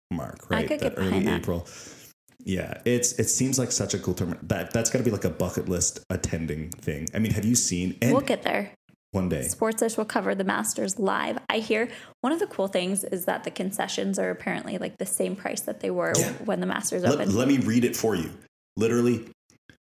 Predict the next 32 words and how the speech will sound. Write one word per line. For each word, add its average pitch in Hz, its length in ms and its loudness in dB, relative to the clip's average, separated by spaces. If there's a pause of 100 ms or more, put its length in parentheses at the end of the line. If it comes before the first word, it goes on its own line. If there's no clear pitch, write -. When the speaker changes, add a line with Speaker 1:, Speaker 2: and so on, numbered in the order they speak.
(120)
Speaker 1:
it's 110 160 2
like 98 220 0
their 101 320 2
Georgia 98 320 2
peach - 580 -2
ice 95 160 2
cream 92 200 0
sandwich, 78 380 2 (120)
two - 160 0
dollars 92 240 0
and 92 100 -2
fifty - 200 -8
cents. - 280 -4
Where 110 280 4
can 175 160 2
you 190 100 4
get 117 200 2
that 110 140 0
for 117 120 0
two - 200 0
dollars 101 280 2
and 85 100 -2
fifty - 220 -2
cents? 78 260 -2
Speaker 2:
Not 190 360 2
New 196 120 2
York. - 480 -2
Speaker 1:
Pork - 380 -2
barbecue 95 340 0
sandwich, 95 400 0 (160)
three 104 180 0
dollars. 80 600 -2